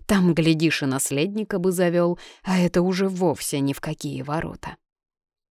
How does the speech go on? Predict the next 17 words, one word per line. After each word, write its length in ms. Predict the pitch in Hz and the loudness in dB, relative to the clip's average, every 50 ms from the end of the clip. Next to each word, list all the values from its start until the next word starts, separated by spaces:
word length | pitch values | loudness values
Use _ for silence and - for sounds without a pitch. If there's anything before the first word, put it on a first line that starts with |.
| _ - | _ -2
Потому 460 | - 180 170 - 170 165 170 175 185 | -2 -2 0 0 2 2 4 4 4
девицу 560 | 175 151 160 156 147 156 160 160 - - 151 | 2 4 2 2 4 2 2 0 -2 -4 -4
пришлось 540 | 131 - 147 143 - - 147 147 151 - - | -4 -2 -4 -2 -2 -2 0 -2 -2 -2 -4
обезвредить. 840 | 131 127 143 147 143 131 139 147 175 190 175 - - - - - - _ _ _ - - - - | -4 -2 -2 -4 -2 -2 -2 -2 -4 -4 -6 -10 -14 -16 -18 -20 -20 _ _ _ -20 -20 -18 -6
Убить 400 | - 214 220 208 262 247 - - | -4 -2 0 2 0 0 0 -4
ее 300 | 180 180 202 202 196 214 | -4 -2 -2 -2 0 0
нельзя, 600 | 208 208 208 208 214 196 185 196 220 220 185 147 139 | 0 0 0 0 -2 -2 -2 -2 -2 0 0 -2 -4
поскольку 600 | - - - - - - 170 160 156 151 - 156 | -8 -8 -8 -8 -4 -2 0 0 0 0 -2 -2
потеря 500 | - - 151 151 - 180 185 180 170 156 | 0 0 -2 0 0 0 0 2 0 0
обретенной 680 | 147 143 156 151 147 - 180 180 175 170 170 165 175 190 | 0 0 0 -2 -2 -2 -2 0 0 2 2 2 2 0
истины 500 | 185 - - - 180 175 170 165 165 160 | -2 -4 -2 -2 0 2 4 4 4 4
убьет 420 | 160 151 160 165 170 185 175 - | 2 2 0 0 0 -2 -2 -2
и 40 | 180 | -4
эльфа, 540 | 175 190 233 233 - - - - - 160 - - - - - - _ | -4 -4 -4 -6 -8 -10 -10 -10 -10 -10 -12 -18 -20 -20 -20 -20 _
а 120 | - 170 170 | -6 -6 -2
проклятый 680 | - - 175 170 - - 175 165 151 143 139 - 143 139 | -2 0 -2 -2 0 0 0 0 0 -2 -4 -6 -6 -4
артефакт 640 | 139 156 160 - 202 190 - 269 254 - - - | -4 -4 -2 -2 -4 -2 0 -2 -4 -4 -6 -12